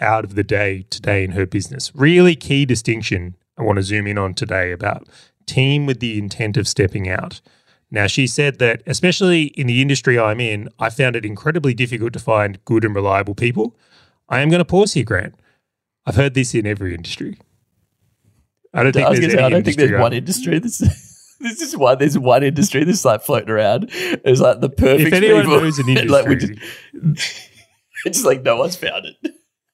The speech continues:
Speaker 1: Yeah, if there is an industry where it's incredibly easy to do team, I would love to know. Maybe it's day trading. Like, maybe day trading is the answer here.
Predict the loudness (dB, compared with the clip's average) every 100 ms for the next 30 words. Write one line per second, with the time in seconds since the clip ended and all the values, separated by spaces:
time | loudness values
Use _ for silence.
0 | -2 -2 -2 -14 -10 -6 -6 -4 0 4
1 | 4 2 0 2 2 2 2 2 2 0
2 | -4 -4 0 0 0 -4 -4 -4 -6 -8
3 | -6 -2 2 0 0 -2 -2 -4 -4 0
4 | 2 2 0 0 0 -2 -6 _ -2 2
5 | 4 4 0 -10 -12 -6 -2 -2 0 -2
6 | -2 -6 -14 _ _ _ _ _ _ -2
7 | 0 2 2 2 2 2 4 2 2 0
8 | 0 0 0 -2 -2 -2